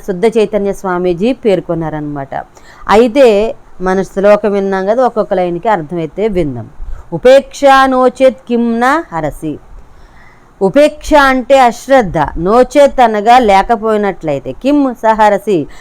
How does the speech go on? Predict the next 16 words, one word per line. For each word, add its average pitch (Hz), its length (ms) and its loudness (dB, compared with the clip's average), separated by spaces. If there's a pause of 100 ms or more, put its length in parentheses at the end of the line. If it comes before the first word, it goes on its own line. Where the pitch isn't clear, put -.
(260)
ఎందుకు 277 840 2 (220)
అలా 226 260 2 (140)
అనగా 233 380 2
ఎందుకు 233 500 0
తుడిచివేయవు 226 960 2
అని 208 480 0 (280)
శంకర్ 202 380 2
శివుని 202 260 -2
అడుగుతూ 196 340 -2
ఉన్నారు. 135 380 -6 (400)
"ఓ 214 140 6
ఈశ్వరా, 175 960 0 (300)
నీవు 233 320 2
నన్ను 277 240 2
పట్టించుకోవటం 269 840 0
లేదు, 165 580 -2